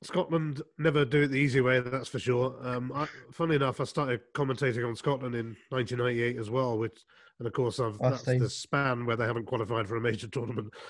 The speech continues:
Speaker 2: Hmm.
Speaker 1: twenty-two years. Nothing to do with me, honest, but I'd love to see them get there. I've become a Scotland fan, and, uh,
Speaker 2: Hmm.
Speaker 1: I think this group of players are, they're a good bunch, and I think they're, I think they're good enough. And these, I mean, last night, l-, listen,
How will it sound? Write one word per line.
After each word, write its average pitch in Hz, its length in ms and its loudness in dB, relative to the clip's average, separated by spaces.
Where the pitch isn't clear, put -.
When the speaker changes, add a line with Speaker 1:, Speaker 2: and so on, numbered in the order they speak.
Speaker 2:
Hmm. 143 180 6
Speaker 1:
twenty-two 120 440 0
years. 110 480 2
Nothing 135 200 0
to 135 80 6
do 127 200 4
with 117 120 2
me, 120 160 6
honest, 113 440 -2
but 123 120 0
I'd 127 160 2
love 139 140 4
to 127 100 -2
see 127 140 0
them 110 180 0
get 123 180 2
there. 127 260 4
I've 98 100 0
become 120 300 0
a 104 60 -2
Scotland 113 420 -4
fan, 120 320 0
and, 110 300 -4
uh, 113 320 2
Speaker 2:
Hmm. 139 160 2
Speaker 1:
I 127 60 -4
think 165 200 0
this 139 180 4
group 135 240 2
of 117 120 0
players 131 420 4
are, 123 160 2
they're 123 140 0
a 120 40 0
good 127 200 0
bunch, 131 400 -2
and 123 120 -4
I 120 60 -2
think 160 180 -2
they're, 120 340 2
I - 40 -20
think 185 180 -4
they're 117 80 0
good 120 200 0
enough. 135 300 -4
And 139 120 -4
these, 190 340 0
I 160 60 0
mean, 156 120 2
last 175 260 0
night, 147 200 6
l-, 139 260 -10
listen, 123 440 -2